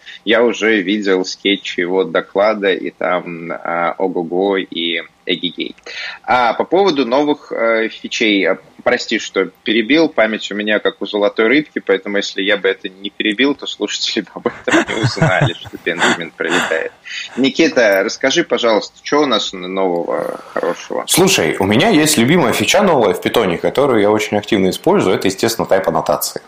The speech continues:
Speaker 2: Ну, то есть, вот, э, это вообще восторг.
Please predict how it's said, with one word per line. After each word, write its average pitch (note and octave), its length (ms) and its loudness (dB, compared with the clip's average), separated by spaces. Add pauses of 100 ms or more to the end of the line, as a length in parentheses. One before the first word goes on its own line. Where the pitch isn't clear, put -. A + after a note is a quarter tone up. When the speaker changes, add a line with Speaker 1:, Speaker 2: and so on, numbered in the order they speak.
(260)
Speaker 2:
Ну, A#2+ 160 2
то D2+ 100 -2
есть, - 200 -4
вот, - 400 -2
э, F2 420 4
это G2+ 180 0
вообще F2+ 280 0
восторг. E3 580 0